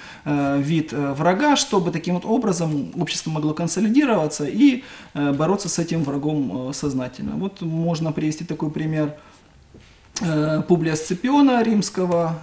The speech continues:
сенатора и полководца, который, э, на определенном этапе развития, э, Римской Республики, когда конфронтация с Карфагеном была на самом пике, он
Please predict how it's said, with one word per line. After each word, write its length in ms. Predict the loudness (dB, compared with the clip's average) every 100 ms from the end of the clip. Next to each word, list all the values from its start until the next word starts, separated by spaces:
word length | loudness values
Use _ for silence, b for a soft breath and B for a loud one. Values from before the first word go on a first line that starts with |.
| -6
сенатора 560 | -2 2 2 2 0
и 40 | -2
полководца, 640 | 0 0 0 0 0 -2
который, 640 | -4 -6 -4 -2 0 -2 -4 B B B
э, 480 | 0 2 0 0 0
на 140 | 2
определенном 400 | 2 2 2 2
этапе 440 | 2 0 0 0 0
развития, 680 | 0 2 0 2 -2 -2 -6 b b b b -10
э, 220 | -4 0
Римской 340 | 2 0 0
Республики, 560 | -2 0 2 4 2 2
когда 340 | 0 0 0
конфронтация 800 | 0 0 0 0 2 2 0 0 0
с 320 | -2 -2 -4
Карфагеном 720 | -2 -2 -2 2 4 6 4
была 300 | 2 0 0
на 120 | 0
самом 340 | 2 2 2 2
пике, 420 | -2 -2 -2 -2
он 260 | -2 -4